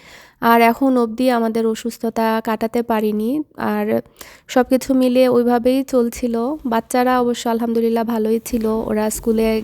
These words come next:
গিয়েছে। আদিয়ানের বাবাও মোটামুটি রিকভারি করে ফেলেছেন, but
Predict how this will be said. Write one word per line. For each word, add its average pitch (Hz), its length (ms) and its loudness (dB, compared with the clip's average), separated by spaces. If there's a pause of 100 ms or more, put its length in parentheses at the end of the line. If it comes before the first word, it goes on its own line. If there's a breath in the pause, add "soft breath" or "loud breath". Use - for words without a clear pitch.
গিয়েছে। 220 500 -2 (640 loud breath)
আদিয়ানের 240 360 4
বাবাও 233 320 4
মোটামুটি 233 500 0
রিকভারি 226 440 0
করে 240 260 2
ফেলেছেন, 226 560 0
but 220 120 -2